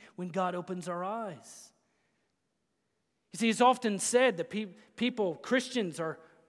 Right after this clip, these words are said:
accused regularly of being too heavenly minded to be of any earthly good.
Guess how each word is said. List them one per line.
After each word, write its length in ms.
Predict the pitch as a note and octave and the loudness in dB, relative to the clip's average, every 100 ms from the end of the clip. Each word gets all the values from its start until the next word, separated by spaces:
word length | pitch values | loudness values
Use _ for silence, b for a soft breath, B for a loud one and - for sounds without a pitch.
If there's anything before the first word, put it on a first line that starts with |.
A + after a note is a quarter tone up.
| - | -18
accused 640 | - - B3 C#4 G#3+ - | -10 2 6 6 4 4
regularly 500 | A3+ B3 A3+ F3+ D#3+ | 2 4 4 4 0
of 140 | D3 | -2
being 240 | G3 G3 F3+ | -2 -2 -4
too 200 | - A#3 | -6 -4
heavenly 460 | A3 G#3 G#3 G3+ F3+ | -4 -4 -4 -6 -6
minded 440 | E3+ F#3+ F#3 F3 | -4 -4 -4 -6
to 100 | D3+ | -6
be 160 | D#3 E3+ | -8 -6
of 100 | D3+ | -6
any 260 | E3 E3+ - | -8 -10 -12
earthly 360 | D#3+ D#3 E3 D3+ | -14 -14 -12 -14
good. 440 | C3 C3+ E2+ - | -12 -16 -16 -20